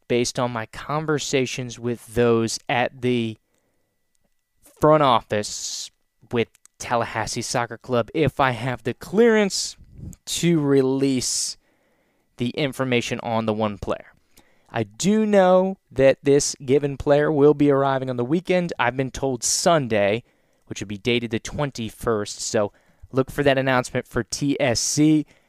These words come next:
He is an international player, and I can tell you he is a Spartan. If you know how to do your research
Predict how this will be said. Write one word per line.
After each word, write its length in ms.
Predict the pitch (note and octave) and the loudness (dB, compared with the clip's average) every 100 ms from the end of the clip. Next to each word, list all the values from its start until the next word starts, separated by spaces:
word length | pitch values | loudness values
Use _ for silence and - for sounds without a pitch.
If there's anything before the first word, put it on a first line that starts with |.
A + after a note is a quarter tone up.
| _ _ | _ _
He 200 | - C3+ | -10 -4
is 260 | E3 F3+ E3 | 2 4 4
an 100 | E3+ | 0
international 800 | D3 D3 - C#3 C#3 D3 - D#3 | 0 -2 -4 -2 0 0 0 -2
player, 540 | - E3 D#3 D3+ D#3 - | 2 4 6 6 2 0
and 160 | D3+ C3 | -4 -2
I 80 | C3+ | -2
can 240 | D3 B2+ | -4 -6
tell 340 | - E3 E3+ E3+ | 0 4 6 4
you 520 | D#3 D#3 C#3+ C#3 C#3 _ _ _ _ _ _ _ _ _ _ _ _ | 4 4 4 2 -2 _ _ _ _ _ _ _ _ _ _ _ _
he 260 | - C#3 | -2 2
is 140 | E3 D3+ | 2 2
a 60 | |
Spartan. 920 | C#3 - - E3 F3+ - C3 G2+ F2+ F2+ - _ _ _ _ _ _ _ _ | 0 0 4 6 4 2 -2 -2 -6 -14 -18 _ _ _ _ _ _ _ _
If 460 | D#3+ D#3+ D3+ - D3+ | 6 8 6 0 -8
you 800 | D3+ D#3+ D#3 D3 D3 D3 D3 C#3+ | 0 2 4 6 6 4 2 0
know 180 | D3+ D#3+ | 2 4
how 120 | D#3+ | 2
to 80 | D#3 | 2
do 100 | D#3+ | 2
your 200 | D3+ B2 | 2 0
research 760 | D3+ A3+ - G#3 G#3+ - - | 2 2 4 4 2 -4 -16